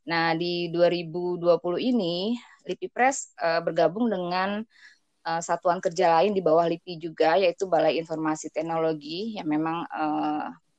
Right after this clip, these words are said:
berdasarkan arahan Kepala lipi harus digabung dengan lipi Press. Jadi, eh, output lipi Press sekarang tidak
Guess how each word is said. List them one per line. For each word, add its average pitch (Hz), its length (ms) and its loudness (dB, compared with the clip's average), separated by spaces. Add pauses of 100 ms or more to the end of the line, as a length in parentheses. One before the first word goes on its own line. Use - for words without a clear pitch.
(200)
berdasarkan 156 480 -2
arahan 151 240 -4
Kepala 156 240 -6
lipi 151 320 -6
harus 165 240 -4
digabung 156 400 0
dengan 156 240 -2
lipi 147 240 -6
Press. 240 320 0 (720)
Jadi, 208 560 -2
eh, 156 400 2
output 220 400 0
lipi 202 160 -6
Press 202 320 0
sekarang 185 480 -2
tidak 160 240 0